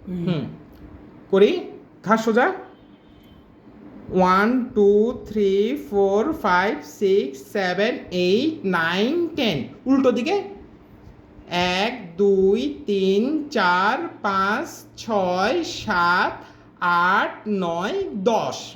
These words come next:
Speaker 2: Very good। এবার কপালে, এখানে, এখানে, এখানে, কপালে। এক, এখানে
Speaker 1: হুম।
Speaker 2: দুপাশে।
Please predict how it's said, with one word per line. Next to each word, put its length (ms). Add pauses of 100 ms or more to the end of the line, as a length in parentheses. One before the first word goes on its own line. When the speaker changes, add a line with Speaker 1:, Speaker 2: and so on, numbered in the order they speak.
Speaker 2:
Very 340
good। 140 (400)
এবার 220
কপালে, 480 (1300)
এখানে, 280
এখানে, 240
এখানে, 260 (260)
কপালে। 320 (640)
এক, 260 (960)
এখানে 180
Speaker 1:
হুম। 80
Speaker 2:
দুপাশে। 360